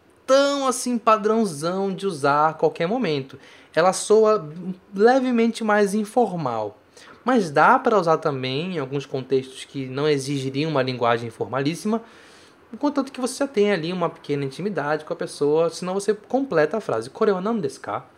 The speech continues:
Aí ela fica um pouco mais, é, mais segura de usar a qualquer momento, tá bom? Próxima frase curta é, "Namae nani?" "Namae nani?"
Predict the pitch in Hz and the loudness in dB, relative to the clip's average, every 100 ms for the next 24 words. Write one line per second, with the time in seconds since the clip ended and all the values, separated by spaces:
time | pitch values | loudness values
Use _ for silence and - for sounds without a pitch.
0 | - - _ 127 131 143 - 147 147 143 | -20 -20 _ -2 -2 -2 -6 -6 -2 -2
1 | 139 135 127 156 - - - - - 135 | -2 -2 -2 -2 -6 -18 -20 -20 -6 -2
2 | 131 131 139 - _ _ 170 180 190 - | 0 0 -4 -12 _ _ -8 -4 -2 -4
3 | 208 151 165 151 135 131 120 120 - - | -6 -2 2 4 4 4 0 -2 -2 -14
4 | - 123 127 - 131 156 170 - 160 170 | -10 -6 -6 -2 -2 -2 -4 -12 -8 -8
5 | - - _ - 123 202 269 - _ _ | -10 -18 _ -6 2 2 0 -6 _ _
6 | _ - - - - - - - - - | _ -20 -20 -20 -20 -20 -20 -20 -20 -20
7 | - 165 214 254 202 214 185 - 196 - | -2 2 2 0 2 2 2 -4 -6 0
8 | 202 143 120 101 - _ _ _ - 160 | 0 0 -4 -4 -16 _ _ _ -4 -2
9 | 180 156 120 - 170 139 107 - - - | 2 0 0 -2 -2 -2 -8 -14 -20 -20
10 | - _ _ _ - 131 160 170 123 113 | -20 _ _ _ -10 -2 0 0 -2 -2
11 | 151 139 104 | -4 -4 -8